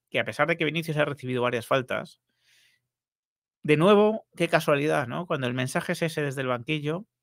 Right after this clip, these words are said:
qué casualidad que tenemos un partido en el cual Vinicius no se ha enzarzado con ningún rival, Vinicius no ha recibido ninguna entrada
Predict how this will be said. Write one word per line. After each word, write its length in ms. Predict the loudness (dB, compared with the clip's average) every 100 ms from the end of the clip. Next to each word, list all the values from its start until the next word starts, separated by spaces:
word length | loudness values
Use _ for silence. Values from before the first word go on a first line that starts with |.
| _ _ _
qué 140 | 2
casualidad 500 | 4 4 4 4 2
que 120 | 0
tenemos 280 | -4 -4 -4
un 80 | 0
partido 360 | 0 0 -2
en 80 | -2
el 100 | -4
cual 320 | 2 4 2 -4 _ _ _ _ _
Vinicius 480 | -2 2 2 2 0
no 120 | -2
se 80 | 0
ha 60 | -2
enzarzado 420 | -2 0 0 2
con 300 | 0 0 -2
ningún 240 | -4 -4
rival, 580 | 0 4 6 4 0 -6 -12
Vinicius 480 | -6 -2 -2 -2 0
no 80 | 2
ha 60 |
recibido 600 | 0 -2 -2 0 0 0 -4 -12 _ _ _
ninguna 520 | 0 2 4 6 6
entrada 640 | 6 6 8 8 4 0